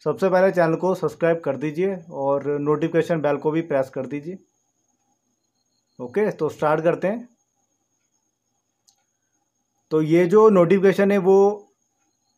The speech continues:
नेशनल एजुकेशन सोसाइटी for ट्राइबल स्टूडेंट, उनकी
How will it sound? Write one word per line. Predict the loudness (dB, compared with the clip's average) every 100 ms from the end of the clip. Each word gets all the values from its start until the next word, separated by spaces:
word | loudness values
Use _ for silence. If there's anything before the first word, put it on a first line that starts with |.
| _ _ _ -6
नेशनल | -2 -2 0 0 2
एजुकेशन | 0 0 -2 -2 -4 -6
सोसाइटी | -6 -4 0 0 0
for | 0 2 2 0
ट्राइबल | 0 2 0
स्टूडेंट, | 0 0 0 -4 _ _ _ _ _ _ _ -8
उनकी | -6 -2 -2